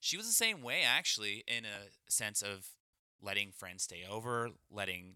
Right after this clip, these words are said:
my friends stay over when we were kids. Um,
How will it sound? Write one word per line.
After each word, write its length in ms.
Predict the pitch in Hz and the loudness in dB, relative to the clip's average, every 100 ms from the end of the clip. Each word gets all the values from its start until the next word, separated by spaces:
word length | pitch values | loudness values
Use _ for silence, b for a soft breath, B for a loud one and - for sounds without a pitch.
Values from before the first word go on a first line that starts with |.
| - | -4
my 220 | 101 127 | 2 2
friends 340 | - 113 110 | 2 -6 -2
stay 220 | - 110 104 | -2 -2 -4
over 260 | 104 107 | -4 -6
when 160 | 98 92 | -8 -10
we 140 | 101 | -8
were 120 | 117 110 | -8 -8
kids. 760 | - 107 101 98 98 - - - b b b | -2 0 0 0 -2 0 -2 -6 b b b
Um, 580 | - 98 95 92 92 90 | 0 2 2 -2 -8 -12